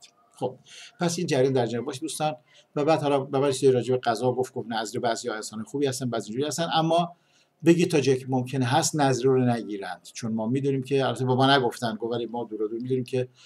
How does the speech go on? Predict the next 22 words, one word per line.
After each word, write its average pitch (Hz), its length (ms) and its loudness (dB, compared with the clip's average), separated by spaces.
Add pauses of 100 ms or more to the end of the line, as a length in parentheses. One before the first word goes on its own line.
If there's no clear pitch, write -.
(200)
یک 131 120 2
سری 131 200 4
باز 117 280 -2 (240)
دعانویس 123 480 2
اینا 127 120 2
آوردن 123 380 0
که 120 100 -10
دعا 107 220 -2
بنویسن 120 280 -6
تو 120 160 -10
اینا 123 120 -2
بندازن 139 280 -2
و 147 40 2
یه 139 60 0
سری 135 160 -2
مواد 131 360 2
هم 131 60 -2
شاید 127 180 -4
توشون - 240 -6
بریزن 147 400 4
و 135 40 0
اینها، 127 480 0